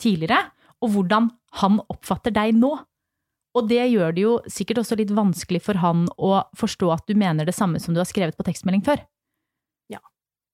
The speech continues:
Speaker 1: Gjør det ikke det?
Speaker 2: Jo, og det kan jo også være vanskelig for Anine, fordi at, eh, hun også har jo gjort akkurat det samme.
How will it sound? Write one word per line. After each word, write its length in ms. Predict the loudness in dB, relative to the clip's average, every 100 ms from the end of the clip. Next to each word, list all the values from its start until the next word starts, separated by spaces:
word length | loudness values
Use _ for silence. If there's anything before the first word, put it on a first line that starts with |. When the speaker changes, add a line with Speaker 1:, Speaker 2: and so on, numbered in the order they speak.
| -2
Speaker 1:
Gjør 140 | 0
det 80 | 2
ikke 100 | 0
det? 60 | -2 -8 _ _ _ 0
Speaker 2:
Jo, 120 | 2 4 4
og 80 |
det 80 | 0
kan 140 | -2 -2
jo 80 | -2
også 160 | -4 -2
være 160 | 0
vanskelig 260 | -2 -2 -6
for 140 | -4 -4
Anine, 380 | -4 -2 -2 -2
fordi 220 | -4 -4 -4
at, 140 | -4 -2
eh, 100 | -2 -2 -4
hun 140 | -2 -2
også 240 | -4 -4
har 140 | -2 -2
jo 140 | -4 -6
gjort 140 | -8
akkurat 220 | -10 -12 -8
det 80 |
samme. 300 | -4 0 0